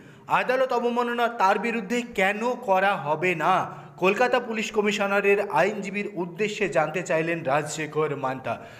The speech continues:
কলকাতা পুলিশকে স্পষ্টই বললেন, আদালতের নির্দেশ কি খেলার জিনিস? কলকাতা পুলিশ কমিশনারের বিরুদ্ধে আদালতের নির্দেশ না মানার জন্য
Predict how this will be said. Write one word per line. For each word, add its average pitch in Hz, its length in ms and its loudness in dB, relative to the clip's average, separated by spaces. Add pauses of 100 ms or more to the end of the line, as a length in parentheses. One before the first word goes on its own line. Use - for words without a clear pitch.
(140)
কলকাতা 220 440 4
পুলিশকে 214 560 2
স্পষ্টই 220 580 2
বললেন, 190 380 2 (360)
আদালতের 214 720 2
নির্দেশ 190 500 -4
কি 226 160 -6
খেলার 175 600 0
জিনিস? 196 640 -4 (880)
কলকাতা 196 480 2
পুলিশ 208 360 -6
কমিশনারের 202 720 0
বিরুদ্ধে 196 480 0
আদালতের 190 640 2
নির্দেশ 190 520 -2
না 151 280 2
মানার 202 360 0
জন্য 175 320 -6